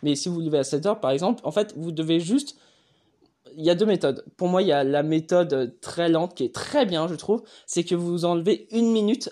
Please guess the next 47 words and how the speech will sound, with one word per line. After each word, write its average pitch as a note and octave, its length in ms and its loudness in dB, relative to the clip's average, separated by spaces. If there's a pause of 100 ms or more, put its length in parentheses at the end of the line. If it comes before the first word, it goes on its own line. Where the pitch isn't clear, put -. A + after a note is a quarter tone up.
à C#3+ 80 0
chaque G#3 320 -8
fois. D3+ 340 -4
Genre, D#3 240 0
euh, D3+ 120 4
tous, G3+ 360 -6
tous G#3+ 140 -6
les G#3+ 100 4
soirs, F3 340 2
en D#3 60 0
fait, A3 160 0
je - 60 -6
sais - 40 -2
pas, C#3+ 140 0
vous C#3+ 180 -6
le, D3 240 -2
vous D#3 200 -8
vous D#3 80 -6
dites, F3 240 -4
euh, C#3 80 0 (400)
voilà, D#3+ 200 4
je E3+ 80 -2
me D3 60 -2
couche - 180 -6
à C#3+ 60 2
vingt-trois C#3+ 380 0
heures. A3 180 0
Bah, C#3+ 240 -2
en C#3+ 60 -2
fait, G#3 160 0
vous D#3+ 160 -6
allez D3+ 220 2
vous D#3 160 -4
coucher F#3+ 440 -2 (300)
à, E3+ 380 4
euh, D3 40 4
vingt-deux E3 560 2
heures, F#3 280 6
euh, C#3+ 320 4
cinquante-neuf, G3 800 0
euh, D3 300 2
et C#3+ 280 0
vous C#3 180 -6
leverez C3 500 -2
du E3 140 -2
coup G#3 320 -2
à, E3+ 260 0